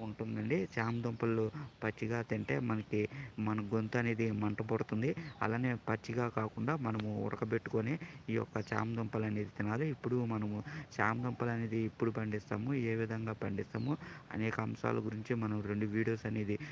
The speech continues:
చేసాము. దాని గురించి తెలుసుకోవాల్సిన వాళ్ళు ఉంటే కనుక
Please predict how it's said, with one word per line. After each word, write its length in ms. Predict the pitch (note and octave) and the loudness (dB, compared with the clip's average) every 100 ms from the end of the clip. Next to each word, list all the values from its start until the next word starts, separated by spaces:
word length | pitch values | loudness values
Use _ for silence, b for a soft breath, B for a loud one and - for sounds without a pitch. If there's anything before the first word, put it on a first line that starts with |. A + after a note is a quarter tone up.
| B - A2 | B -2 2
చేసాము. 480 | G#2+ A2+ A2 D3+ F3 | 2 2 0 0 -2
దాని 280 | G#2+ A2 A2 | -2 0 0
గురించి 400 | A2+ B2 B2 A#2+ | 0 0 0 -2
తెలుసుకోవాల్సిన 720 | A2+ G#2+ - A#2 A2 G#2+ A2 | 0 -2 -2 0 0 -2 -2
వాళ్ళు 140 | G#2+ | -2
ఉంటే 220 | G#2 A2 | -2 -2
కనుక 340 | A2 G#2+ A2 | -2 -2 -2